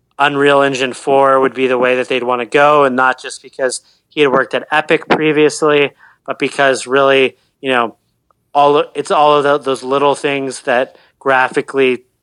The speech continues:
make you feel like you're really there that the Unreal Engine four can provide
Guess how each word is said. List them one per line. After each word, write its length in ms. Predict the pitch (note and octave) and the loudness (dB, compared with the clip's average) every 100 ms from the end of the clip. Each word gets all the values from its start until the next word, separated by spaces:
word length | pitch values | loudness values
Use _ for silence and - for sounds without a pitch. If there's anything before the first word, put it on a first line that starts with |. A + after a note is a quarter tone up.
| _ C3+ | _ -10
make 260 | C3+ C3 | -8 -6
you 80 | B2 | -10
feel 280 | - C#3 C3+ | -2 2 4
like 240 | C3 B2 | 2 2
you're 100 | C3+ | 0
really 300 | B2+ B2+ B2+ | 2 2 4
there 480 | A#2 A#2+ B2+ C3 - - _ _ - | 4 2 2 0 -4 -20 _ _ -4
that 380 | B2 B2 A#2 - | 0 0 -4 -8
the 120 | C3+ | -6
Unreal 540 | C3+ C3+ C3 C3 C3 D3 | -4 -2 2 2 2 0
Engine 580 | C#3 C#3 A#2+ B2+ B2+ A#2+ _ _ _ _ _ | -4 -4 -2 -2 -2 -6 _ _ _ _ _
four 380 | _ D3 C#3 C3+ | _ 0 2 2
can 180 | C3 C3 | -2 -6
provide 680 | C3 A#2 B2 B2 B2+ B2+ | -4 0 0 2 0 -2